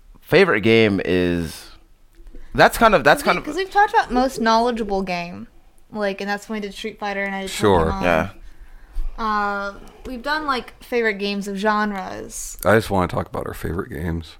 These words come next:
Speaker 3: Like, what is definitively your number one favorite game?
Speaker 2: I don't think I have one. Not on, I mean, not the one that doesn't change from, like, month to month.
Speaker 1: Yeah.
Speaker 3: I do.
Speaker 1: Tetris.
Speaker 2: I'm a fickle
Speaker 3: No.
Speaker 2: person.
Speaker 3: And it's changed. Like, it hasn't always been this game.
Speaker 1: Like Xanadu.
Speaker 3: But,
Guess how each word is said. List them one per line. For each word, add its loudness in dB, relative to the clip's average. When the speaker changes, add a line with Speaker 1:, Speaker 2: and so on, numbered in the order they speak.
Speaker 3:
Like, -6
what 4
is 2
definitively 0
your 2
number 0
one 2
favorite -2
game? -4
Speaker 2:
I -8
don't -10
think -8
I -4
have -8
one. -6
Not -6
on, -6
I 0
mean, 0
not 4
the 0
one 4
that 0
doesn't -2
change -4
from, -4
like, -2
month -2
to -2
month. -6
Speaker 1:
Yeah. 2
Speaker 3:
I -2
do. -6
Speaker 1:
Tetris. -4
Speaker 2:
I'm 0
a 2
fickle 0
Speaker 3:
No. 2
Speaker 2:
person. -6
Speaker 3:
And 6
it's 2
changed. 4
Like, 6
it 6
hasn't 4
always 6
been 2
this -2
game. 4
Speaker 1:
Like 2
Xanadu. 2
Speaker 3:
But, -6